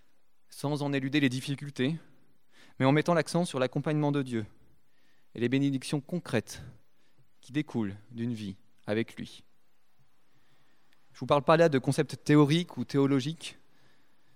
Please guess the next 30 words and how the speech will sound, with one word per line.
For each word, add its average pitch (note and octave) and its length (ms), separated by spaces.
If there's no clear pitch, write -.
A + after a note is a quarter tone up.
En A2 80
tant B2+ 100
qu'ado, C3+ 300
ça C3 100
m'aurait A#2 160
pas C3 100
forcément C3+ 360
accroché. C3 440
Mais B2+ 120
de C#3 80
témoignages E3 480
de C3+ 80
vie C3+ 180
de C#3+ 100
gens C3 140
simples, - 440
comme B2 160
vous C#3 160
et C#3+ 60
moi, A#2 200
si - 120
vous A2 60
le G#2 60
permettez, A2 420
qui - 100
n'étaient C3 160
ni E3 120
pasteurs, E3+ 440
ni D#3+ 140
théologiens, D3+ 640